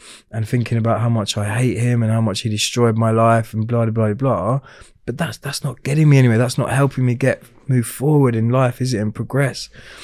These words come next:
And so I forgave him, and, you know, people always ask me, I, I got asked this literally today at the school, like, "How, how did you forgive him, like, after what he did, did to you?" And I, I think, I think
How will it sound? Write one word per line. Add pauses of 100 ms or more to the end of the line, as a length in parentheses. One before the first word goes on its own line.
(340)
And
so
I
forgave
him,
and, (640)
you
know,
people
always
ask
me, (180)
I, (100)
I
got
asked
this
literally
today
at
the
school,
like,
"How, (100)
how
did
you
forgive
him,
like,
after
what
he
did, (580)
did
to
you?"
And (1080)
I,
I
think, (140)
I
think